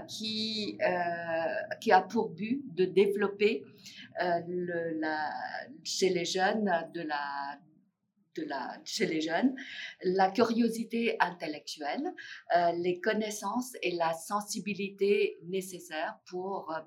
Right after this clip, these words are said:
bâtir, euh, un monde, euh, meilleur et paisible.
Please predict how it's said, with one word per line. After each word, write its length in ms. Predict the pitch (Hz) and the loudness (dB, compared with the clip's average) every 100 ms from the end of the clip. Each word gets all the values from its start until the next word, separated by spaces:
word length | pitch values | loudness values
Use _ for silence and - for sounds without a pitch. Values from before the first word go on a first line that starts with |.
| 165 | -6
bâtir, 600 | 156 - 175 175 175 165 | -8 -10 -10 -8 -8 -6
euh, 360 | 147 147 170 | -4 -2 -4
un 80 | 160 | -6
monde, 460 | 160 175 175 175 160 | -6 -6 -6 -8 -10
euh, 440 | 160 156 156 156 160 | -8 -6 -6 -6 0
meilleur 600 | 175 190 170 170 196 - - | 4 4 6 4 4 -4 -2
et 240 | 180 - | -2 0
paisible. 580 | 202 196 - 170 147 156 | 4 4 2 -12 -10 -10